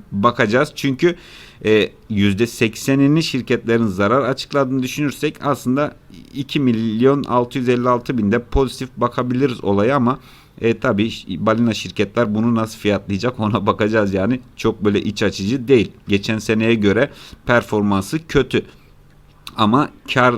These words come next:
açıklamış mı? Açıklamış. Yani beğenirsin, beğenmezsin bilmiyorum. Bu da enflasyon farkını düşündüğümüz zaman aslında çok da karda görükmüyor açıkçası.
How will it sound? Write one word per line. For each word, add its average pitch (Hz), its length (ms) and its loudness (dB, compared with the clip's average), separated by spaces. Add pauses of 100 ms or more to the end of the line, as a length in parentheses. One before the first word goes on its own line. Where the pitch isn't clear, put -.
açıklamış 117 680 -2
mı? 131 140 -4 (120)
Açıklamış. 120 640 -2
Yani 95 280 -2
beğenirsin, 117 580 2
beğenmezsin 120 600 0
bilmiyorum. 113 440 2
Bu 104 60 -2
da 101 80 0
enflasyon 107 640 -2
farkını 107 520 -2
düşündüğümüz 110 520 0
zaman 98 240 0
aslında 110 420 -4
çok 107 220 -6
da 107 120 -2
karda 101 340 -2
görükmüyor 104 520 -2
açıkçası. 101 500 -6